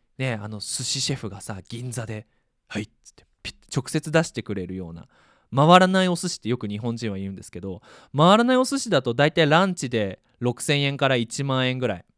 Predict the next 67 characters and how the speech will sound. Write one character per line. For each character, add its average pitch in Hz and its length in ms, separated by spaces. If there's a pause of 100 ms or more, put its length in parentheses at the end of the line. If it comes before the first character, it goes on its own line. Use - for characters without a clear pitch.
(600)
で、 139 300 (340)
え 117 140
ー - 20
と、 107 140
デ 131 140
ィ 226 60
ナ 123 300 (320)
ー、 - 20
ね、 117 140
晩 147 240
ご 262 100
飯 254 140
に 143 100
な 120 100
る 110 60
と 98 60
大 113 140
体 101 100
二 120 220
万 196 340
円 214 160
か 196 140
ら 185 200 (120)
四 127 380
万 202 220
円 190 120
ぐ 175 100
ら 95 100
い - 40 (920)
に 139 260 (340)
な 117 160
り 113 100
ま 110 100
す。 - 220 (400)
ま 135 120
あ、 - 20
な 170 120
の 143 140
で、 104 340 (480)
ま 127 220
あ、 117 40
大 127 140
体 160 120
回 151 260
転 190 260
寿 139 100
司 101 360
四 156 260
十 170 180
回 104 340
を 139 240
一 110 220
回 147 240
で 107 80
行 98 120
く - 40
か 104 140
ど 98 120
う 87 60
か - 160
っ - 160
て - 80
こ 101 80
と 87 100
で - 60
す - 100
ね。 131 220